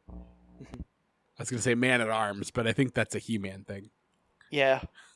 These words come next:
Speaker 1: I mean, that is also a title, but it's
Speaker 2: I know.
Speaker 1: also a He-Man thing. Um, and then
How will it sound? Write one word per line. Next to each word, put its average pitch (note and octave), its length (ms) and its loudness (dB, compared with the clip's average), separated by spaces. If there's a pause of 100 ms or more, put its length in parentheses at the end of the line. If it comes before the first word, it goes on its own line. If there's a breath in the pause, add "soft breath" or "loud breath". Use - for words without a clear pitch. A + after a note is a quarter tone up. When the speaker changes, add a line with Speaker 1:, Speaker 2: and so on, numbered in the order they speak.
(220 soft breath)
Speaker 1:
I E3+ 60 2
mean, E3+ 180 2
that D#3 140 8
is D3 160 6
also C3+ 300 8
a B2+ 40 8
title, C#3 340 2
but B2 140 -4
it's - 80 8
Speaker 2:
I D#3+ 60 12
know. C#3 60 10
Speaker 1:
also A#2 260 2
a A2 60 -2
He-Man A2+ 320 -8
thing. B2+ 240 -6 (800 soft breath)
Um, C#3 360 8
and E3 140 -6
then A#3 320 2